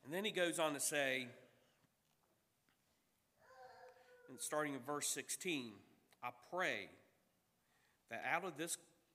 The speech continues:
glorious riches he may strengthen you with the power through his Spirit and in your inner being, so that Christ may dwell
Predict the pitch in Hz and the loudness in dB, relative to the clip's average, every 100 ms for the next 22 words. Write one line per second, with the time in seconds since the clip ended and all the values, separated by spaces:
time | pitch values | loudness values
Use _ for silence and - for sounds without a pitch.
0 | _ _ 127 139 170 196 - 131 113 - | _ _ -12 -4 0 0 -2 -4 -6 -6
1 | 110 110 - - - - - - - 160 | -10 -8 -10 -12 -20 -20 -20 -20 -8 -2
2 | 151 135 - - 185 185 131 110 98 87 | 0 0 -2 2 2 0 -8 -10 -10 -12
3 | 95 - _ _ _ _ 120 113 - 143 | -16 -20 _ _ _ _ -18 -18 -6 0
4 | 151 170 170 175 180 - - _ _ _ | 0 2 0 -2 -6 -16 -20 _ _ _
5 | - 151 139 - - 143 156 165 - - | -8 -6 -4 -4 -4 -2 -2 -2 -8 -18
6 | - - - - 480 - - - _ 113 | -20 -20 -20 -20 -20 -20 -20 -20 _ -16
7 | 113 131 147 160 156 135 160 156 127 107 | -10 -6 -2 -2 -2 -2 -2 -2 -4 -6
8 | 95 92 92 - - _ _ _ _ - | -8 -14 -18 -20 -20 _ _ _ _ -4
9 | 139 135 120 - 175 180 123 101 - - | -2 0 -4 -4 0 2 0 -2 -6 -6
10 | 117 110 110 127 147 160 165 | -8 -10 -10 -2 2 2 0